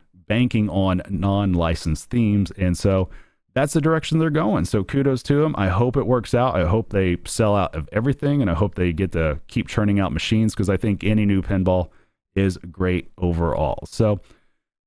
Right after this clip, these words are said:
uh, what do you guys think about that in general? I know that they are showing it. If we go to the scheduled events here, I know that,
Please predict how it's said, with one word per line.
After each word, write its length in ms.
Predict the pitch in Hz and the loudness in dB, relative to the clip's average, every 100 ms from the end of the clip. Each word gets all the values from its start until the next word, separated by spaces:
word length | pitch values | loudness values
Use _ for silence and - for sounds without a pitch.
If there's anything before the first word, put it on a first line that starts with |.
| _ - | _ 0
uh, 320 | 127 120 113 | 2 2 2
what 180 | 123 160 | 2 2
do 60 | |
you 60 | 175 | 2
guys 180 | 160 - | 0 0
think 160 | 160 | 0
about 240 | 117 95 - | 2 0 0
that 240 | 90 - - | -4 -4 -2
in 160 | 113 104 | 0 2
general? 340 | 107 82 65 | 0 0 0
I 180 | 82 110 | 2 2
know 520 | 131 135 131 131 127 - - _ - | 4 4 2 0 -2 -8 -20 _ -4
that 240 | 113 110 | -2 0
they 220 | 120 123 110 | 0 0 2
are 140 | 107 | 0
showing 500 | - - 160 156 113 | 0 2 2 2 2
it. 280 | 107 - - | 0 -2 -2
If 160 | 95 | 0
we 60 | 113 | 0
go 160 | 120 120 | 2 2
to 160 | - | 0
the 140 | 101 92 | 0 0
scheduled 440 | - 117 110 104 | 0 2 0 0
events 500 | 92 87 107 104 - | -2 -2 0 0 -2
here, 220 | - 87 | -2 0
I 160 | 90 107 | 2 4
know 360 | 113 127 135 | 4 4 2
that, 520 | 113 107 98 - - | 2 2 2 -2 -10